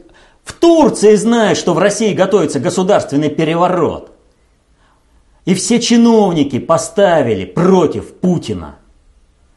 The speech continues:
И вдруг на глазах все рушится. Их хозяин, которому они хотели так яростно служить, э, Соединенные Штаты, летят в трубу.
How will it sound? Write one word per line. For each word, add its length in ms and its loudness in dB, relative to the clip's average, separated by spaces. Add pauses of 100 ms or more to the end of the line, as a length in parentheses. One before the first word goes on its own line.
(160)
И 100 2
вдруг 640 0 (500)
на 160 0
глазах 500 2
все 260 -2
рушится. 580 -6 (320)
Их 220 0
хозяин, 560 0
которому 440 0
они 160 -2
хотели 360 -2
так 240 -4
яростно 400 -2
служить, 580 -4
э, 240 -6
Соединенные 560 0
Штаты, 500 -6 (200)
летят 380 0
в 120 -18
трубу. 440 -2